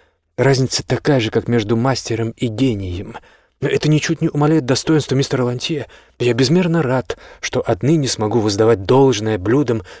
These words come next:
приготовленным обоими поварами. А теперь прошу позволить мне откланяться.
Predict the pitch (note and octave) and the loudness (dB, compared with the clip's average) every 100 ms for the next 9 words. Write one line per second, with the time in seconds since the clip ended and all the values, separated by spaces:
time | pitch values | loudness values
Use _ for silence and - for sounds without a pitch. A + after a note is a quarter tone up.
0 | - A2+ G2+ B2 A2 A2 A2+ B2 G#2 G#2+ | -6 -4 0 0 2 0 0 -2 0 -2
1 | F#2+ F2 - _ G#2+ G2 F2+ F2 G2+ - | -2 -8 -14 _ -6 -4 -6 -8 -12 -16
2 | _ _ _ _ _ _ - C#3+ G3 E3+ | _ _ _ _ _ _ -8 -2 -2 -2
3 | - D#3 - D#3 D3+ D#3+ D3+ C#3+ - - | -2 -2 -2 0 0 0 0 -4 -4 -6
4 | - A2+ A2 - - | -6 -6 -6 -8 -10